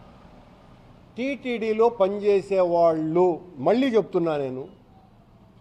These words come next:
వాళ్ళందరూ నన్ను అత్యంత ప్రేమాస్పదుడుగా చూస్తారు. నా మీద చాలా అభిమానం ఉన్నది. వాళ్ళంటే నాకు అమితమైనటువంటి ప్రేమ,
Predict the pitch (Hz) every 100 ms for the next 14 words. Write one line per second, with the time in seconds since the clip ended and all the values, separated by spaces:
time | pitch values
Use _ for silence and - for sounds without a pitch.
0 | _ _ - - _ _ - 220 - -
1 | - 107 135 160 165 160 175 196 208 208
2 | 214 180 151 151 156 190 233 - - _
3 | - 135 - 190 180 180 180 165 - -
4 | - _ - - _ 143 160 180 180 175
5 | 170 - 143 143 139 139 175 175 131 -
6 | 120 110 123 151 - - - - - -
7 | 117 139 156 156 180 202 - 143 143 160
8 | 170 131 151 156 151 139 131 127 127 -
9 | 160 113 127 156 165 160 160 170 196 240
10 | - - - - - 127 151 180 175 160
11 | 139 165 180 190 185 190 185 175 175 165
12 | 156 156 - - 147 160 165